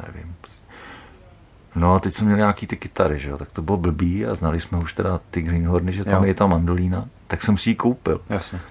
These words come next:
Speaker 1: V Děčíně v hudebních nástrojích za dvě stě čtyřicet korun.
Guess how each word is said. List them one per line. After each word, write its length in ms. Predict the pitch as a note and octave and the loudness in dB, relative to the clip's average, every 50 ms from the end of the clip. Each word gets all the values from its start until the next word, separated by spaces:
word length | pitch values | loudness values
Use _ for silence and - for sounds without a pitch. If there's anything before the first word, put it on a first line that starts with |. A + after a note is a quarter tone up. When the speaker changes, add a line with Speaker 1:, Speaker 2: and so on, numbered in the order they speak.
| - - - - - - - | -20 -20 -20 -20 -20 -16 -10
Speaker 1:
V 180 | - F2 E2 D#2+ | -8 -8 -6 -4
Děčíně 720 | D#2 E2+ D#2 - - - F#2 F#2 F#2 F#2 F2+ F2+ F2 E2+ E2+ - | -4 -4 -4 -2 -2 0 2 2 4 4 4 2 0 -2 -4 -8
v 80 | - F2+ | -8 -6
hudebních 460 | D#2+ D#2+ F2+ D#2+ D#2+ E2+ E2+ D#2+ - | -4 -2 -2 -2 0 -2 -4 -4 -4
nástrojích 580 | E2+ D#2+ D#2 - - - - E2+ F2 E2+ E2+ D#2+ | -4 -4 -4 -6 -8 -6 -4 -4 -2 -4 -4 -4
za 80 | F2+ | -6
dvě 180 | E2 E2 E2 D#2 | -6 -6 -6 -8
stě 160 | - - - | -8 -10 -12
čtyřicet 500 | D#2+ - - E2 D#2+ E2 - - D#2+ - | -12 -8 -6 -6 -6 -6 -6 -8 -12 -12
korun. 340 | - - - - F2 E2+ - | -12 -12 -10 -10 -10 -10 -12